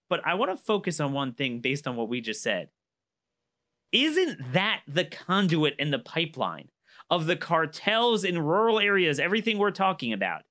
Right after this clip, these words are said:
that if y-, that you go and br-, g-, give them amnesty, how many times, Jessica, have we seen this guy committed this heinous crime? Oh, and he worked at this dairy farm. Eh, why? No one's talking again about the security aspect of it.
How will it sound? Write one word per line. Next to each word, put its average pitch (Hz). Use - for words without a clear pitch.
that 175
if 170
y-, -
that 170
you 160
go 220
and 175
br-, 156
g-, 143
give 196
them 202
amnesty, 175
how 262
many 330
times, 247
Jessica, 147
have 214
we 208
seen 214
this 254
guy 226
committed 220
this 214
heinous 226
crime? 202
Oh, 208
and 185
he 131
worked 165
at 151
this 151
dairy 151
farm. 151
Eh, 151
why? 247
No 208
one's 311
talking 262
again 233
about 208
the 202
security 214
aspect 208
of 92
it. -